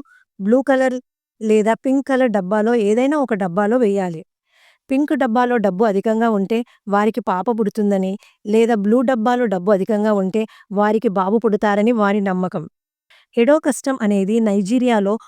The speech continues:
వివాహ సమయంలో జరిగే ఒక ఆచారం. పెళ్లి కూతురిని వారి మామగారి ఒడిలో ఏడుసార్లు కూర్చోబెట్టాలి. తన కూతురిని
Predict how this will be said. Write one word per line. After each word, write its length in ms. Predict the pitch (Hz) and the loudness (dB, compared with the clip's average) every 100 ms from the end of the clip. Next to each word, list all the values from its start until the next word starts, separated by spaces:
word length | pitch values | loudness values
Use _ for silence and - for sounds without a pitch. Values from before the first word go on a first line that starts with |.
| _ 202 | _ -2
వివాహ 360 | 214 240 277 285 | 2 2 0 -2
సమయంలో 520 | 233 220 214 208 214 | -2 0 0 2 0
జరిగే 340 | 185 185 208 | 0 0 0
ఒక 160 | 226 214 202 | -2 -4 -2
ఆచారం. 480 | 190 - 190 175 160 - _ _ _ _ _ - | -2 -2 -4 -4 -10 -20 _ _ _ _ _ -2
పెళ్లి 220 | 240 277 | 0 0
కూతురిని 560 | - 294 262 196 190 233 - _ 196 | 0 -2 0 0 0 0 -4 _ -8
వారి 340 | 180 202 254 | -2 0 2
మామగారి 600 | 254 214 220 220 226 226 | 2 2 2 0 0 0
ఒడిలో 380 | 196 175 180 214 - - 208 | -2 -2 -2 -2 -4 -14 -4
ఏడుసార్లు 600 | 208 233 247 - 220 220 | 2 2 2 -2 -2 -2
కూర్చోబెట్టాలి. 760 | 254 214 190 220 196 190 175 160 - _ _ _ _ _ _ _ _ _ _ _ - | -2 -4 -2 -2 -2 -6 -8 -10 -18 _ _ _ _ _ _ _ _ _ _ _ -4
తన 160 | 240 262 | -2 -2
కూతురిని 600 | - 226 254 302 262 208 | -2 -2 -2 0 0 0